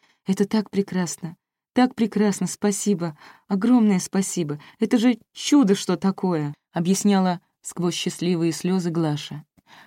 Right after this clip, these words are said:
«Потрясающий паровоз, и ты... ты запомнил и захотел сделать для меня». «Ну всё, всё», Игорь поцеловал её в висок и прошептал: «Я тебя люблю,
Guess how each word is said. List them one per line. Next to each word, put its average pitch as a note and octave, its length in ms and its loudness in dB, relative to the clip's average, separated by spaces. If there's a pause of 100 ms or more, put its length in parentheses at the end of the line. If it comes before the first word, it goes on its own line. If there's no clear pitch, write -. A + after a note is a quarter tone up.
«Потрясающий G#3 720 0
паровоз, F3+ 640 -2
и F3+ 100 -12
ты... A3+ 320 0 (320)
ты G3+ 100 2
запомнил G#3 720 2 (260)
и F#3 80 2
захотел G#3+ 480 0
сделать G3 420 2
для G3+ 160 2
меня». A#3 480 2 (360)
«Ну E3 160 0
всё, D3+ 360 -2
всё», E3 520 -2 (220)
Игорь F#3 240 -4
поцеловал E3 500 -4
её D#3 280 -4
в D3 40 -4
висок D3 400 -4
и F#3+ 40 -2
прошептал: D3 640 -8 (160)
«Я A#3 140 -2
тебя D3+ 260 -4
люблю, C#3 400 -6